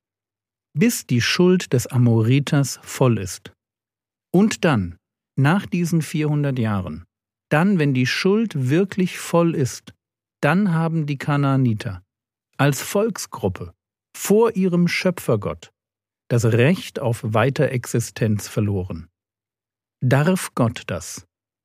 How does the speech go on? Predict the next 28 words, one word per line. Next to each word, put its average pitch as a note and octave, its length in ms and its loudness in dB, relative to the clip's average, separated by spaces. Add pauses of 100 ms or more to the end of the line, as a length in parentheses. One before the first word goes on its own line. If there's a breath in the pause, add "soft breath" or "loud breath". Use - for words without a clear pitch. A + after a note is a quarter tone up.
(360)
Ja, C3+ 140 4
natürlich, F3+ 540 0
er C3 140 2
ist - 200 -4
Gott. - 340 -2 (640)
Es C3+ 200 2
ist - 320 -4 (260)
seine C3+ 480 2
Welt. A#2 400 -4 (1300)
Und D3 140 2
er C#3+ 80 4
darf D3 320 0
die C#3+ 160 -4
Geschichte C3 600 0
der A2 260 0
Welt D#3 500 0
so C3+ 360 2
lenken, E3+ 680 0 (460)
dass C3 240 2
möglichst F#3+ 960 2
viele F#3+ 520 0
Menschen C#3+ 520 2
die A2 80 0
Chance E3+ 540 0
haben, B2+ 480 0
ihn E3 300 0
zu - 140 -2
finden. A2 540 -2